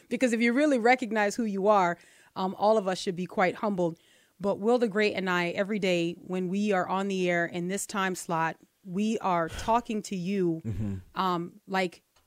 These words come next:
Speaker 1: the average follower of the Lord Jesus Christ.
Speaker 2: Yeah.
Speaker 1: So we're not coming with a bunch of letters behind our names. We're
Speaker 2: Right.
Speaker 1: not coming with a bunch of numbers and distinctions, nor do we feel we need those things to defend the bride.
Speaker 2: Right,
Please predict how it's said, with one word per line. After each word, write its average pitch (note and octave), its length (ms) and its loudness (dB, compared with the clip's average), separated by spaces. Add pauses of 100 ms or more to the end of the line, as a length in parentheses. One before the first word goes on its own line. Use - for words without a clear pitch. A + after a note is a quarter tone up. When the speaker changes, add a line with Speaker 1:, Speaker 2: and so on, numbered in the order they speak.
(160)
Speaker 1:
the F3+ 300 -8
average G#3+ 480 0
follower G#3 600 2
of F3+ 180 -4
the F3+ 80 -2
Lord F3+ 300 0
Jesus F3 340 -4
Christ. - 480 -4 (100)
Speaker 2:
Yeah. F#2+ 280 -2 (760)
Speaker 1:
So G#3+ 180 0
we're G3+ 200 2
not A#3 200 2
coming A#3+ 300 -2
with G#3+ 160 -4
a G#3 40 -2
bunch F#3+ 240 -2
of E3+ 120 -4
letters G#3+ 420 0
behind G3 500 -2
our F3 120 2
names. F#3 400 0
We're G3+ 80 4
Speaker 2:
Right. F#3+ 80 2
Speaker 1:
not F3+ 160 2
coming G#3 260 -4
with F#3 160 -2
a F#3 60 -2
bunch F3+ 260 -2
of E3+ 140 -4
numbers F#3+ 400 -2
and F3+ 120 0
distinctions, F#3+ 680 -4 (360)
nor G#3+ 240 4
do G#3 140 2
we G3+ 140 0
feel G#3 260 2
we F#3+ 160 0
need G#3 380 2
those F#3 260 0
things F3+ 360 -2
to - 140 -4
defend F#3+ 520 0
the F#3 40 2
bride. D#3+ 480 0
Speaker 2:
Right, G#2+ 360 4